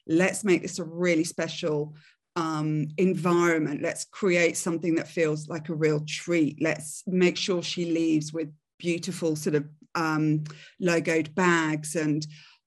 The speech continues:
um, you know, let's do trunk shows and let's do private sort of personal shopping sessions." And, and it became really popular.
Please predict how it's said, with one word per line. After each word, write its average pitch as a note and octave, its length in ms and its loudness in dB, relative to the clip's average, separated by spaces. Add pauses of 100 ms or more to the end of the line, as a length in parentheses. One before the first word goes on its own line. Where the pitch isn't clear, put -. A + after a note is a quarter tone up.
(100)
um, D#3+ 720 -2
you E3+ 120 2
know, D#3+ 100 2
let's E3 240 0
do F3+ 140 -4
trunk A3 360 0
shows D#3+ 720 2
and D#3 240 2
let's - 220 -2
do F#3 240 -2
private E3+ 680 2
sort E3+ 220 -4
of D#3 280 2 (240)
personal F3+ 380 -2
shopping A#3+ 460 2
sessions." D#3+ 640 0 (640)
And, F#3+ 540 4 (540)
and G#3 120 2
it G#3+ 60 -2
became B3+ 320 0
really B3+ 140 0
popular. F#3+ 600 -6